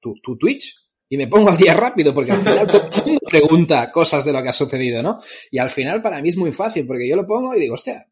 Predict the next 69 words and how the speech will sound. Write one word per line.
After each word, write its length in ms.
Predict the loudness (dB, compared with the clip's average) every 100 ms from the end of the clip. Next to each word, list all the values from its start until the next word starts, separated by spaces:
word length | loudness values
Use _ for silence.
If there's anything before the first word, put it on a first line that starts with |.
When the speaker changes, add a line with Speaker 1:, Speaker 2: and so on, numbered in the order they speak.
| _
Speaker 1:
mira, 280 | -18 -18 -20
hostia, 220 | -16 -12
ha 40 | -10
ganado". 420 | -8 -6 -4 -6 _ _
Lo, 120 | -10
lo, 160 | -10 -12
me 140 | -12 -10
pasa 200 | -6 -4
un 80 | -4
poco 220 | -4 -4
con, 200 | -6 -8
mira, 300 | -10 -12 -16 _
eh, 180 | -8 -8 -8
estos 280 | -8 -6
días 220 | -4 -4 -6 -10
que 100 | -10
te 60 |
estaba 300 | -10 -8 -6
viendo, 380 | -4 -4 -4 -10 _ _ _ _
que 200 | -12 -10
tú, 160 | -4 -2
eh, 540 | -2 -4 -4 -6 -8 -14 -14
no 100 | -10
es 80 | -8
que 100 | -8
seas 200 | -8 -8
antijuegos, 520 | -8 -10 -10 -6 -4
ya 80 | -4
lo 60 |
has 80 | -6
dicho 220 | -8 -10
muchas 240 | -12 -12 -12
veces, 260 | -12 -14
pero 140 | -10 -8
no 80 | -8
es 140 | -8
un, 260 | -8 -8 -12 -16
no 100 | -10
es 100 | -6
algo 160 | -4 -4
que 80 | -6
te 80 | -8
atraiga 320 | -6 -6 -4
mucho, 320 | -2 -2 -2
¿no? 180 | -4 -6
Speaker 2:
No, 260 | 0 0 0
no, 180 | -4 -6
nada, 300 | -8 -10 -14
efectivamente. 460 | -12 -4 -2 0
Speaker 1:
Y, 80 | 0
y 20 |
claro, 260 | 2 2 2 0
a 80 |
mí 120 | 0 0
me 100 | 2
pasa 220 | 0 0
lo 120 | -2
mismo, 360 | -2 -2 -2 -4
que 100 | -4
no, 140 | -6
no 480 | -6 -10 -12 -12 -6
es 80 | -4
que 100 | -2
no 80 | -2
me 100 | -4
atraigan, 300 | -4 -4 -4
es 80 | -4
que 80 | -6
no 260 | -6 -6